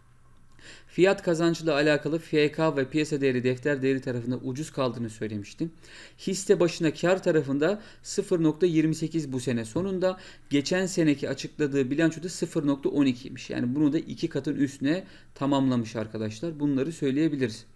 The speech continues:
Aktif karlılık ve öz sermaye karlılığından da bahsettik. Temel analiz tarafını noktaladık. Temel analiz tarafında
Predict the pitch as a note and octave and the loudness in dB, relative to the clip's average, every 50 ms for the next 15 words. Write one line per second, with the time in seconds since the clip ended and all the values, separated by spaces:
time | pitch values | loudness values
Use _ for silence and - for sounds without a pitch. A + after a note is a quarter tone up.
0 | - - - - - - - - - - E3 D#3+ - - G3 - - - F3 D#3+ | -20 -20 -20 -20 -20 -20 -18 -8 -4 -2 -2 -2 -4 -8 -10 -6 -2 2 2 4
1 | D#3+ E3 D#3+ D#3+ D#3+ D3+ F3 E3 E3 - D#3+ D3 C#3+ C#3 C3 C3 B2+ - D3+ C#3+ | 4 2 2 2 2 4 4 2 2 0 0 0 2 2 0 -2 -2 -2 -2 0
2 | C#3+ C3+ C3+ B2 A#2+ A#2 A2+ A2 A2 C#3+ D#3+ D#3+ - - F3 E3 - E3+ F3 - | 0 0 0 0 0 -2 -2 0 0 0 0 0 0 -2 -2 -2 -2 -6 -8 -8
3 | - - - - - - - - - - - - - - - - - - - - | -10 -20 -20 -20 -20 -20 -20 -20 -20 -20 -20 -20 -20 -20 -20 -20 -20 -16 -6 -2
4 | D#3 D#3+ F3+ F3 E3 D#3+ C#3+ C3 B2 A#2+ - - D#3+ C#3+ C#3 B2 C3+ E3 F3 E3 | 0 0 2 2 2 2 2 2 0 -2 -4 -2 0 0 0 0 -2 -2 0 0
5 | D3 C#3 C3+ - C#3 B2+ A2+ G#2 G#2 - - - - - - - - - - - | 0 0 0 -2 -4 -4 -2 -4 -6 -10 -14 -20 -20 -20 -20 -20 -20 -14 -6 -2
6 | D3 D#3 F#3 G3+ G#3 F3 - D#3 D3+ D#3 D#3+ F3 F3+ - - - D3+ C#3+ C#3+ - | 0 0 2 2 0 0 0 2 2 2 2 2 -2 -4 -2 -2 0 0 0 0
7 | - C#3 C3+ B2 A2+ A2 | -2 -2 -2 -2 -2 -4